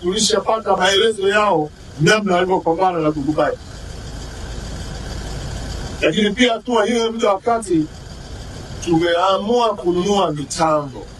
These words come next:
ya ukubwa wa kati, na kwa bahati nzuri ndani ya nchi tulikuwa na mtambo wa awali ambao leo nitauona ukifanya kazi yake.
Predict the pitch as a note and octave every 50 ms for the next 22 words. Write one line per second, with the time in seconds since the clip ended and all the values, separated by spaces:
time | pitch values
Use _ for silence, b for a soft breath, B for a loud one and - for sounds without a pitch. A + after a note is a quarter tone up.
0 | - - - - - - - - - - - - B2+ C#3+ D#3 E3 E3 D#3 D#3+ -
1 | - A#3 G#3 G#3 G3 F3+ - - - G3 F3+ F3 - - - F3 - - - -
2 | - - - - - - - - - - - - - - - F3 E3 E3 F3 F3
3 | E3+ - G3 F#3+ F#3 G3 A#3 A3 G#3 G3+ G#3 G#3+ A3+ G3+ G3 G3+ A3+ A3+ G3 F3+
4 | F3+ F#3 F3+ G#3+ G#3+ G#3 F#3+ F#3 F#3 D#3+ - A3 G#3+ G#3+ G#3 G3+ F#3+ F3 D3+ C#3+
5 | - - - - - - - - - - - - - - - - - - - D#3+
6 | D3+ D3+ D#3+ E3 D#3+ E3 F3+ F3+ G#3 G#3+ G#3 G3 E3+ E3+ E3+ - - G3+ F#3+ F#3
7 | F#3 A3 A3+ G#3+ G3 F3+ D#3+ - F3 D#3+ E3+ F3 F#3 F#3+ F3+ D#3+ D3+ - - -
8 | D3+ D#3 C#3 - C#3+ B2 A#2 A#2+ C3+ A#2+ A2+ -